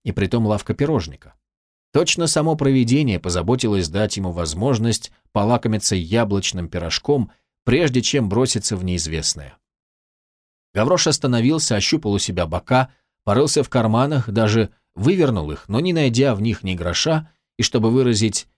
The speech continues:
чем-нибудь свою досаду, он закричал во всё горло: «Караул! Ограбили!» После этого он стал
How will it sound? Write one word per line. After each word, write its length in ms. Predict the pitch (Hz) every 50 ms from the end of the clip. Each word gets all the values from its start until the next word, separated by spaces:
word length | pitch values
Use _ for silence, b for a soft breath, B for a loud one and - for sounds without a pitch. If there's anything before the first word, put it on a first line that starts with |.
| _
чем-нибудь 480 | - - 135 117 107 104 98 104 - -
свою 220 | - - 185 185
досаду, 440 | 180 - - - - 185 165 156 175
он 240 | - - 165 170 139
закричал 580 | 113 123 - - 131 123 - - 147 131 117
во 100 | 107 113
всё 180 | 107 - - 104
горло: 420 | 92 113 110 101 101 101 95 - _ _ _ _ _ _ _
«Караул! 800 | - 127 123 127 143 151 165 185 220 240 233 220 165 120 - - _ _ _ _ _ _
Ограбили!» 840 | - - 110 107 156 196 220 226 220 151 123 98 87 76 - - - _ _ _ _ _ _ _ _ _ _ _ _ _ _ _ _ _ _ _ _ _ _ _ _
После 340 | - 127 131 - - 156 190
этого 220 | 208 202 190 175 170
он 120 | 170 160
стал 420 | 139 - - 165 160 156 147 -